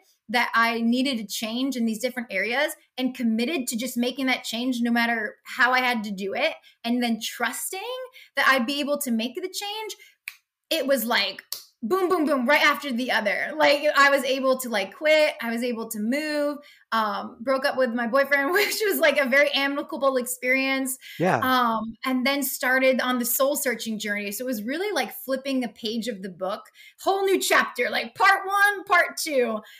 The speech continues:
Speaker 1: And then I've been going from there doing, like, just a lot of different <laughs> things, honestly, like, soul searching, doing things that scare me, um, to challenge myself, you know,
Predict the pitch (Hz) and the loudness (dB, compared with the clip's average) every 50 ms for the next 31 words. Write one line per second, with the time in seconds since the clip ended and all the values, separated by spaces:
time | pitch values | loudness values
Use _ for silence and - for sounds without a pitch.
0 | - - _ _ - - 254 269 262 254 247 247 247 240 240 240 233 226 - - | -20 -20 _ _ -6 -2 2 4 4 6 6 4 4 4 2 2 0 0 -2 -6
1 | _ _ _ - - 220 240 247 269 285 311 269 302 294 262 269 269 269 262 262 | _ _ _ -10 -4 0 2 4 4 4 2 2 0 -2 0 0 2 2 2 0
2 | 247 254 233 208 208 226 240 226 208 202 214 220 214 214 208 202 190 196 - 196 | 0 -2 -2 -4 -2 -2 -2 -2 -2 -4 -6 -6 -6 -4 -4 -4 -6 -6 -8 -10
3 | - - _ _ _ _ _ _ _ _ - - - 220 - - - 285 233 208 | -14 -20 _ _ _ _ _ _ _ _ -16 -14 -12 -10 -6 -2 -2 -2 0 -2
4 | 196 208 220 202 185 208 202 - 240 247 269 262 - 539 494 494 523 523 523 571 | -2 -4 -4 -6 -8 -10 -8 -6 -6 -6 -6 -2 2 4 6 6 6 6 4 4
5 | 605 - 453 440 440 466 571 - - 415 403 403 403 381 339 294 262 - - - | 6 6 6 6 6 4 2 0 0 0 2 2 6 6 6 6 4 2 0 2
6 | 330 330 339 349 359 349 - 330 330 330 294 - 320 320 320 320 311 302 247 - | 2 0 0 0 -2 -2 -2 -2 -2 -2 -4 -8 -6 -6 -6 -4 -4 -4 -4 -4
7 | 294 311 311 262 277 277 294 247 240 - - - - - 285 277 285 285 285 277 | -4 -4 -4 -4 -4 -4 -2 -2 -4 -4 -6 -6 -6 -4 0 0 0 0 0 -2
8 | 269 269 269 269 269 269 - - - - - _ _ - 240 240 233 226 220 214 | -2 0 0 -2 -4 -6 -10 -20 -20 -20 -20 _ _ -4 0 0 0 0 0 -2
9 | 202 196 202 - 226 208 - - 254 269 294 294 294 262 254 254 240 233 - - | -6 -8 -8 -8 -8 -6 0 2 2 2 4 2 0 0 0 0 0 -2 -2 -2
10 | - 214 202 196 - - - 226 - - _ _ _ _ _ _ - 226 240 240 | -2 -2 -4 -4 -4 -8 -12 -14 -18 -20 _ _ _ _ _ _ -4 -2 0 2
11 | 233 226 226 233 | 2 2 2 0